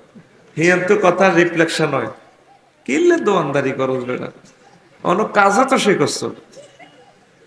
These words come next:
আর তুই ওই ডিনারে পাকিস্তান দিয়ে রেখছ তো sound বক্সের, sound বক্সের তুই টেবিলের উপরে দি উঁচু করে দিবি, sound বক্স কোনো আওয়াজ বাড়াই দিলে ওই হিগ্গে যাচ্ছে দিছ, ঠিক আছে, হিগ্গে ঠিক আছে। তুই এখন এই যে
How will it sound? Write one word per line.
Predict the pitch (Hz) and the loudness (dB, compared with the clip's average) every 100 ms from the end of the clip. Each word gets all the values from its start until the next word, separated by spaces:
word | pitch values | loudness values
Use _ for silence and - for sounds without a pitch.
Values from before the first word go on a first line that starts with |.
| _ _ - | _ _ -4
আর | 160 - - | -2 2 4
তুই | 180 | 6
ওই | 208 196 | 6 6
ডিনারে | 180 190 196 202 - - - | 2 2 0 0 -4 -8 -4
পাকিস্তান | 160 151 165 - 185 180 | -2 0 0 0 0 2
দিয়ে | 175 | 2
রেখছ | 165 - | 2 0
তো | 151 139 139 - - | -2 -4 -8 -10 -10
sound | - 139 139 | -4 -2 0
বক্সের, | 139 123 127 113 | -2 -2 -4 -6
sound | 113 139 165 | -6 -6 -4
বক্সের | 175 175 185 | -4 -2 -2
তুই | 180 175 | -2 -2
টেবিলের | 165 165 196 214 | -2 0 -2 -2
উপরে | 185 175 160 | -2 -2 0
দি | 147 131 - - _ _ | -2 -2 -8 -18 _ _
উঁচু | - 147 170 | -6 -2 2
করে | 180 190 | 2 2
দিবি, | 170 170 170 | 2 2 0
sound | 156 160 170 | -2 -2 -2
বক্স | - - | -4 -6
কোনো | 170 170 | -4 -2
আওয়াজ | - 160 143 | -2 0 -2
বাড়াই | 127 143 165 | -2 0 0
দিলে | 151 147 | -2 2
ওই | 190 | 4
হিগ্গে | 180 165 165 160 | 4 2 2 2
যাচ্ছে | 165 156 123 | 0 -4 -6
দিছ, | 117 127 117 - | -6 -10 -10 -10
ঠিক | 139 | -4
আছে, | 139 107 110 - - - - - | -4 -4 -8 -12 -20 -20 -20 -10
হিগ্গে | 143 156 | -2 0
ঠিক | 160 156 139 | 0 0 -2
আছে। | - - - _ _ _ _ _ _ | -4 -10 -16 _ _ _ _ _ _
তুই | 175 185 | 2 4
এখন | 180 180 175 - | 4 2 -2 2
এই | 185 190 | 2 4
যে | 220 | 2